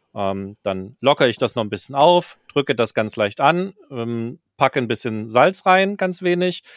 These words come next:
Meine Frau packt sich meistens noch, ähm, Zimtpulver mit rein, also meistens zwischen rein, also sprich halb voll mit Kaffee, dann Zimtpulver rein,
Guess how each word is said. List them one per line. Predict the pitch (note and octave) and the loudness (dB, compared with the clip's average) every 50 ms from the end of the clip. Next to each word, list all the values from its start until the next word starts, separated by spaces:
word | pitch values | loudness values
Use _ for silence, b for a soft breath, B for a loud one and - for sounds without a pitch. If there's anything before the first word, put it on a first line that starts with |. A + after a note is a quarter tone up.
| b b b | b b b
Meine | - C3 C3 B2+ | 0 0 0 0
Frau | B2 - - B2 C3 C3 | -2 0 4 4 4 4
packt | - - C3+ B2+ - | 4 0 -2 -2 -2
sich | - C3 A#2+ - | -8 -10 -10 -4
meistens | B2+ A#2 A#2 A#2+ - - C3 A#2 - - | -2 -2 -2 -2 -2 -6 -10 -10 -10 -8
noch, | A#2+ A2+ A2+ A2+ A2+ G#2+ - - - - | -4 0 2 2 2 0 -2 -6 -12 -6
ähm, | C#3 A2+ G#2+ G#2+ G#2 G2+ G2+ G2 G2 - | -2 0 0 0 0 -2 -6 -10 -12 -14
Zimtpulver | _ - - - F#3+ G#3+ - _ - G3+ G3 F#3+ F#3+ F#3 | _ -2 0 0 0 0 -4 _ 0 0 2 4 2 2
mit | F3 F3+ F3 | 2 0 0
rein, | E3+ E3+ E3+ E3+ E3+ E3+ F3 G3 | 2 4 4 4 4 0 -2 -4
also | G3+ C#3+ B2+ B2+ B2+ B2 - _ _ _ | -4 -4 -4 -4 -6 -8 -10 _ _ _
meistens | B2+ A#2+ A#2 - - - - | -2 -2 -2 -2 -6 -14 -6
zwischen | - F3+ F3+ - F3+ D#3+ | -2 -2 -2 -2 0 4
rein, | D3+ D3 D3 C#3+ | 4 4 6 4
also | C3 A#2 B2 B2+ | 2 0 -2 -6
sprich | - _ C3+ B2+ - - | -8 _ -4 -4 0 2
halb | B2 A#2+ G#2+ | 2 2 2
voll | - B2 | 0 -2
mit | G#2+ A2 - | -2 -4 -4
Kaffee, | - F3+ D#3+ - D#3+ A#2+ | -2 -2 0 0 0 -2
dann | A2+ A2 G#2+ | -4 -4 -4
Zimtpulver | - E3+ D#3+ - - D#3+ D3 C3+ C#3 C3 | -4 -6 -6 -2 0 0 2 2 4 4
rein, | B2+ B2+ B2+ C3 | 4 4 4 2